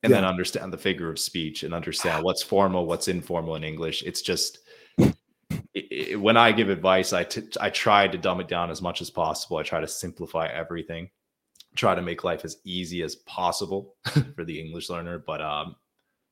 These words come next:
Speaker 1: it is an option for the people who, um, don't mind putting in or going above and beyond, I guess. So, yeah. Then Islam says, "Thanks a bunch."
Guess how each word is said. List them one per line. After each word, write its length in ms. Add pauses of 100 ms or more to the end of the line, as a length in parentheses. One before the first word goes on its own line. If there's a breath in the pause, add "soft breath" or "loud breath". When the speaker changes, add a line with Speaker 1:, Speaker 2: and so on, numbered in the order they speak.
(680)
Speaker 1:
it 180
is 440
an 160
option 640 (560)
for 140
the 100
people 480
who, 320
um, 560 (580)
don't 280
mind 260
putting 300
in 120 (400)
or 100
going 320
above 280
and 100
beyond, 380
I 40
guess. 340 (120)
So, 160 (1400 loud breath)
yeah. 100 (2250 loud breath)
Then 440
Islam 420
says, 300
"Thanks 300
a 40
bunch." 480